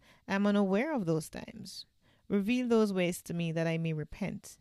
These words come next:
Guide my steps each day as I make choices. Help me to always have you at the center of my life. Your wisdom far exceeds and supersedes that of man. May I not be too wise in my own eyes to neglect your wisdom.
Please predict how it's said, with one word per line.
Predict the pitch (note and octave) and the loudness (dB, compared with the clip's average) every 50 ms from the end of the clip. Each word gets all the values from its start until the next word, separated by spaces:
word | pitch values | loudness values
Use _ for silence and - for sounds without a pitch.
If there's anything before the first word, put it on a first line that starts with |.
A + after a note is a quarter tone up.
| _ _ _ _ - - - _ _ _ - E3+ | _ _ _ _ -20 -20 -20 _ _ _ -12 -4
Guide | E3 G3 G3 G#3 A#3 B3+ B3+ - - | 0 2 4 4 4 2 2 0 -2
my | - F3+ F3 E3 E3 | 0 0 2 2 2
steps | E3+ - - - D3+ D#3 - - - | 0 -4 -6 -4 -4 -6 -6 -8 -10
each | - E3 - - | -8 -8 -8 -4
day | - D#3+ D#3+ D#3+ | -2 0 0 0
as | D#3+ D#3+ E3 | 0 0 -2
I | F3+ F#3 | -2 0
make | F#3 F3 E3+ F3 - | 0 0 0 -2 -4
choices. | - A3 F#3+ F3 F3+ - - - - - F#3 - - _ _ - _ _ _ _ _ _ _ _ - - | -2 -2 0 0 -2 -4 -8 -10 -10 -10 -12 -14 -18 _ _ -20 _ _ _ _ _ _ _ _ -20 -8
Help | - G#3+ F#3+ - | -2 -2 0 2
me | - G#3 G3 | 2 0 2
to | - G3+ - | 2 0 2
always | - F#3+ G3 F#3+ G3+ G3 G3 G3 | 4 4 4 6 4 2 2 0
have | G#3 F#3+ F#3+ F#3 | 0 -2 0 0
you | F3+ F3 G3+ A#3+ A3+ G3+ F3+ E3 | 0 0 2 4 4 4 4 4
at | - E3 | 2 0
the | E3+ E3+ | -4 -4
center | - - E3+ E3+ E3+ E3+ F3 E3 | -2 -2 -2 -2 -2 0 -2 -2
of | - E3 D#3+ - | -2 -2 -4 -2
my | E3+ D#3+ D#3+ | -2 -4 -2
life. | E3 F#3 F#3 E3 D#3 F#3+ - - - - _ _ _ _ _ _ _ - - - - _ _ - | -2 -2 -2 -2 -4 -8 -10 -14 -20 -20 _ _ _ _ _ _ _ -20 -20 -20 -20 _ _ -6
Your | - F3 F3+ F#3 | 0 2 4 4
wisdom | F3+ G#3 G#3+ F#3+ F3+ - - D#3 D3+ D3+ D#3+ - | 6 6 4 4 2 0 -4 -4 -4 -6 -6 -4
far | - G3 G3+ G#3+ A3+ | 0 2 4 4 4
exceeds | - - - - - G3+ F#3+ F3+ F3 E3+ F3 | 2 -2 -6 -6 -4 -2 0 0 -2 -2 0
and | E3+ F3+ F3+ | -2 -2 -2
supersedes | - C#4 C#4+ - G#3+ F#3 - F#3 F3 E3 E3+ - | -4 -6 -2 -2 -2 -2 0 -2 -4 -4 -4 -6
that | E3+ D#3+ - D#3+ E3 - | -12 -6 -4 -4 -2 -2
of | G3+ F#3 - D#3+ | -4 -6 -4 -4
man. | D3+ C#3+ D3 E3 - F3 F3 E3 _ _ _ _ _ _ _ _ _ _ _ _ _ _ _ - - - - - - - _ - | -6 -6 -6 -6 -8 -10 -12 -14 _ _ _ _ _ _ _ _ _ _ _ _ _ _ _ -20 -20 -20 -20 -20 -20 -20 _ 0
May | G3 F#3 F#3+ F#3+ F#3+ | 4 4 6 6 6
I | |
not | F#3+ G3 G3 - - | 6 4 2 2 2
be | G3 | -2
too | F#3 - G3+ F#3 | 0 0 0 2
wise | F3 F#3 F3+ F3+ F3+ E3+ | 4 4 4 2 2 0
in | E3 E3+ | 0 0
my | E3+ F3 | 2 2
own | F3+ F3 F3+ F#3 | 4 2 2 2
eyes | G#3 A3+ G#3+ F3+ E3+ E3+ - | 0 0 0 0 -2 -2 -4
to | - E3 | -4 -4
neglect | E3 E3 D#3+ D3+ D#3+ E3 E3 F3 - - - | -2 -2 -4 -4 -4 -6 -6 -6 -8 -10 -6
your | D#3 D#3 D#3+ | -2 -2 0
wisdom. | D#3 D#3+ D#3+ D#3+ - - - - - - F#3 | 0 0 -2 -4 -4 -8 -8 -8 -8 -10 -12